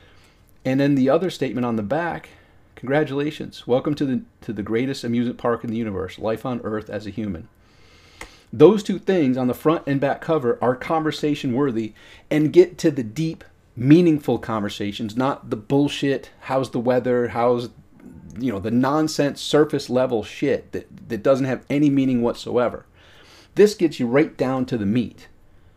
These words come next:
"You're right, I'm not dead yet. You're right. I am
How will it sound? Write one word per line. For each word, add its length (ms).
"You're 120
right, 320
I'm 180
not 260
dead 220
yet. 280
You're 120
right. 320
I 100
am 480